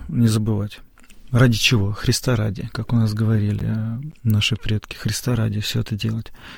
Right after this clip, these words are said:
И воспитывать детей Христа ради, и подниматься, и ночью просыпаться. И когда это есть, тогда появляется другая сторона медали. Потому что мы все о трудностях, до трудностях. А когда ты просто уже смотришь на человека, и просто, э, вот,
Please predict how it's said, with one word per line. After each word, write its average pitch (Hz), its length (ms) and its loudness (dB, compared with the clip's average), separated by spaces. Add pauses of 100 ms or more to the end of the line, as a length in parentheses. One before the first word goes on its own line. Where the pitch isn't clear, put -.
(100)
И 127 140 6
воспитывать 120 500 2
детей 107 240 0
Христа 113 320 -2
ради, 113 240 0
и 120 120 2
подниматься, 120 580 4
и 117 60 6
ночью 123 320 4
просыпаться. - 540 -4 (540)
И 131 240 8
когда 120 420 4
это 113 220 2
есть, 135 380 2 (340)
тогда 117 240 2
появляется 117 460 4
другая 120 240 6
сторона 110 320 2
медали. 104 360 0 (280)
Потому - 180 -4
что - 120 2
мы 117 60 8
все 107 200 4
о 101 40 4
трудностях, 113 520 0
до 107 100 0
трудностях. 107 540 -2 (540)
А 120 100 4
когда 117 300 6
ты 107 120 -2
просто 117 360 2
уже 107 120 0
смотришь 113 460 2
на 110 80 2
человека, 120 640 0 (480)
и 113 80 0
просто, 117 400 4
э, 117 320 0
вот, 131 300 -2